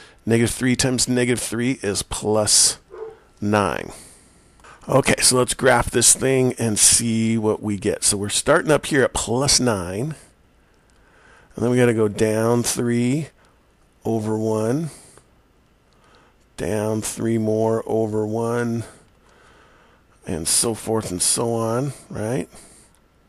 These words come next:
So when we go to graph this thing here, we get roughly that.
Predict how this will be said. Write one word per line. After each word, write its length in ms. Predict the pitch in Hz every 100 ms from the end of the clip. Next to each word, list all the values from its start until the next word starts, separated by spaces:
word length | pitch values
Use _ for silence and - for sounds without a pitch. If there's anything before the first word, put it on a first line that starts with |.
| _ _ _
So 400 | - - 113 104
when 140 | 110
we 100 | 107
go 180 | 104 107
to 180 | 101 90 _ _ _ _ _ _ _ _ -
graph 500 | - 98 95 101 -
this 280 | 101 -
thing 360 | - 110 107 104
here, 500 | 107 110 107 120 151 - _ _ _ _ _ _ _ _ _ _ _ _ _ -
we 120 | - -
get 580 | - 101 - - - - _ _ _ _ _ _ -
roughly 400 | 110 - 110 104
that. 600 | 101 107 117 - -